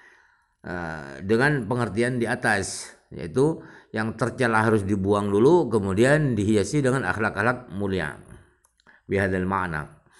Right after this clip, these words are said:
Wa kadzalika tadhhirul jawarihi 'anil manahi ahadu syaddaraini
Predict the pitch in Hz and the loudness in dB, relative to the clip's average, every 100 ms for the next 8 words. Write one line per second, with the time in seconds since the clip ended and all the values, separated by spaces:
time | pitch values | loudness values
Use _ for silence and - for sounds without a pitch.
0 | - - - - 117 127 139 185 165 160 | -20 -20 -20 -4 0 2 4 4 4 0
1 | - 156 147 143 175 170 160 123 131 135 | 0 2 4 6 8 8 6 6 4 4
2 | 135 156 165 147 120 131 131 120 127 139 | 4 2 2 2 2 0 0 0 0 2
3 | 123 98 101 87 107 117 110 143 143 120 | 2 2 0 0 0 0 2 0 0 -2
4 | 101 101 110 107 107 135 156 151 | 0 -2 0 0 0 -2 -2 -4